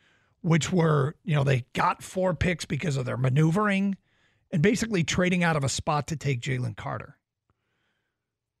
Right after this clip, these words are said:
Does that take any of the sting away? Any of the "I told you so" away? Any of the, the people that are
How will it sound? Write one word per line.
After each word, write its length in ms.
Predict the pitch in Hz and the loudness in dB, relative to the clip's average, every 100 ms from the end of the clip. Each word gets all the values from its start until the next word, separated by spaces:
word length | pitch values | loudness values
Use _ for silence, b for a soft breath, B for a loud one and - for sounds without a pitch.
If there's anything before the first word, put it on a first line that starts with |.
| _ _ _ _ _ _ _ - | _ _ _ _ _ _ _ -4
Does 260 | 165 160 147 | 0 2 2
that 380 | 170 214 - | 2 0 -4
take 300 | - 196 190 | -4 -2 -2
any 260 | 170 170 170 | -2 0 2
of 80 | 156 | 0
the 60 | |
sting 420 | 143 - - 170 139 | -2 -4 -2 0 0
away? 420 | 110 104 - - _ _ _ _ | -2 -8 -16 -20 _ _ _ _
Any 180 | - 160 | -2 0
of 80 | 156 | 2
the 140 | 160 | 2
"I 100 | 151 | 0
told 380 | 147 - 175 170 | 0 -2 0 2
you 80 | 131 | 0
so" 240 | - 131 | -2 -6
away? 400 | 101 101 104 110 - | -8 -8 -12 -14 -4
Any 280 | 180 175 165 | 0 2 2
of 160 | 160 | 2
the, 360 | 156 151 143 131 - _ _ _ _ _ _ _ _ _ _ _ | 2 4 2 0 -6 _ _ _ _ _ _ _ _ _ _ _
the 80 | - | -8
people 320 | 123 175 151 | 0 2 2
that 160 | 147 143 | 0 2
are 200 | 131 135 | 2 0